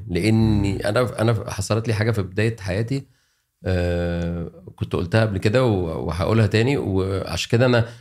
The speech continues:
مثلًا حاجات زي اللي انتوا بتعملوها دي، آه، هت-، بتفرق في حياة ناس كتيرة، لأنه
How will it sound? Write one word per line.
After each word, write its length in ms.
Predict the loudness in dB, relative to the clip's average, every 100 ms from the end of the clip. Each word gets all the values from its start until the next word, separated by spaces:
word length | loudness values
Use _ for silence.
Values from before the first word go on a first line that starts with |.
| -4
مثلًا 360 | -2 2 2 2
حاجات 260 | 0 0 4
زي 160 | 4
اللي 140 | 4 2
انتوا 160 | 0
بتعملوها 440 | 0 2 4 4 4
دي، 200 | 2 -2 -4 _ _ _ -4
آه، 960 | 0 2 2 2 2 0 -2 -4 -6 -10 _ _ _ _ -14 -4
هت-، 360 | -2 -2 -6 -18 -20 _ -8
بتفرق 500 | -6 0 0 2 0
في 100 | 2
حياة 240 | 2 2
ناس 140 | 0
كتيرة، 300 | 0 0 0
لأنه 480 | 0 2 2 4 2